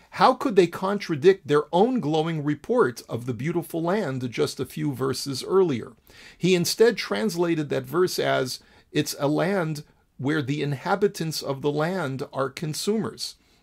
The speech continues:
That is, not that the land consumes its inhabitants,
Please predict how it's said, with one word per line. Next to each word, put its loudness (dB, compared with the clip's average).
That 4
is, 4
not -2
that 0
the 2
land -2
consumes -4
its -8
inhabitants, -2